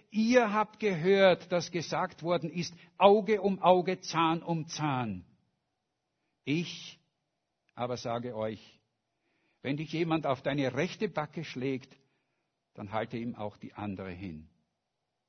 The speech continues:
Ihr habt gehört, dass gesagt worden ist, „Du sollst deinen Nächsten lieben und deine Feinde hassen.“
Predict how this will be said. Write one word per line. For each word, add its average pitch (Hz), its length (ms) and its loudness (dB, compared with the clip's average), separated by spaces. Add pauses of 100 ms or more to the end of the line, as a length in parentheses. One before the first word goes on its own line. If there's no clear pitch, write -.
(840)
Ihr 180 240 4
habt 175 220 4
gehört, 175 420 2
dass 175 160 -4
gesagt 165 420 -2
worden 170 200 0
ist, 165 260 -6
„Du 170 60 0
sollst 175 360 -2
deinen 156 360 0
Nächsten 180 580 -2
lieben 160 340 -2
und 147 180 -2
deine 147 220 0
Feinde 170 540 -2
hassen.“ 143 340 -4